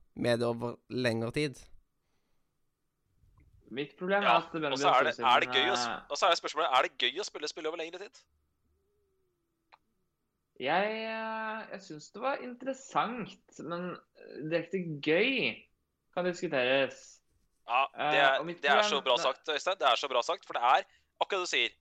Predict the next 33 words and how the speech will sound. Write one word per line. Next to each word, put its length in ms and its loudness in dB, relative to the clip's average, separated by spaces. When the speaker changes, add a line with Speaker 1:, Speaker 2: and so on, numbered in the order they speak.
Speaker 3:
et 60 -8
superinteressant 760 -6
spill, 240 -4
og 80 -10
veldig 280 -4
unikt. 680 -14
Og 60 -12
du 40 -8
føler 300 -2
at 80 0
spillet 180 -6
gjør 160 -4
noe 80 -12
nytt, 320 -14
og 80 -12
det 80 -4
gjør 160 -2
at 60 -6
du 100 -8
blir 220 -8
investert 400 -4
i 100 -2
det, 120 -8
men 100 -12
samtidig 420 -6
er 160 -6
det 140 -10
gøy. 300 -8
Er 140 0
det 220 2
gøy? 500 6
Speaker 2:
Eh, 120 2
altså 500 -2